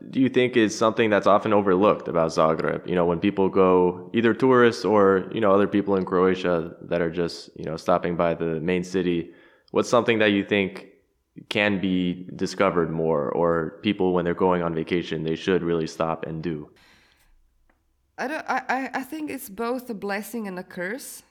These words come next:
Speaker 2: in the case of Zagreb, because Zagreb is re-, uh, in my mind, like, when I compare it to other cities,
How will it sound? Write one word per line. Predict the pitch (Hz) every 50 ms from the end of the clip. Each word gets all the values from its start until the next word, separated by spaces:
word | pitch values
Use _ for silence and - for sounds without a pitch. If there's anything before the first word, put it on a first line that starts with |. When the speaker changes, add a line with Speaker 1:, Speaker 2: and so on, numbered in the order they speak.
| _ _ _ _ -
Speaker 2:
in | 202 202
the | 196 202
case | 202 208 202 202 202 -
of | 220 196
Zagreb, | 175 190 180 180 196 208 - 277 277 254 269
because | 220 202 - - 214 208 208 202
Zagreb | - 214 214 226 214 233 202 208
is | 208 185 196 190
re-, | 190 196 214 214 - - -
uh, | 196 - -
in | - 208 202 202 208
my | 208 208 233 240
mind, | 240 233 240 247 269 302 302 277
like, | 247 226 208 208 -
when | 214 214 202
I | 208
compare | 202 - 202 196 202 208 214 214 220
it | 220 220 -
to | - - -
other | - - 180 185 196 196 190 196 196
cities, | 190 - - - 190 190 190 226 240 247 233 -